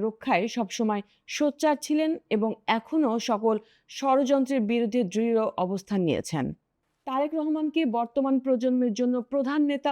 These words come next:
উল্লেখ করে তিনি বলেন, "আধুনিক রাজনৈতিক দৃষ্টিভঙ্গি ও সংগঠন গঠনের মেধা দিয়ে তিনি বিএনপিকে সামনে এগিয়ে নিয়ে যাচ্ছেন।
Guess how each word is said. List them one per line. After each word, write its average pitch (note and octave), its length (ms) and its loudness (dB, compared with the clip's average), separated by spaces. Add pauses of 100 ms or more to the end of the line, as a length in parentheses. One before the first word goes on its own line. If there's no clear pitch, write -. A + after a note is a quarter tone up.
উল্লেখ C#4+ 440 0
করে C4+ 200 2
তিনি A3 220 0
বলেন, F3+ 340 0 (460)
"আধুনিক C#4 440 2
রাজনৈতিক B3 720 2
দৃষ্টিভঙ্গি A#3 760 0
ও - 120 2
সংগঠন A#3+ 640 0 (100)
গঠনের B3+ 560 0
মেধা A3+ 360 0
দিয়ে A#3 220 2 (360)
তিনি A3+ 200 2
বিএনপিকে G#3+ 580 2
সামনে A3 400 -2 (100)
এগিয়ে G#3+ 260 0
নিয়ে G#3 220 2
যাচ্ছেন। C#3+ 420 -4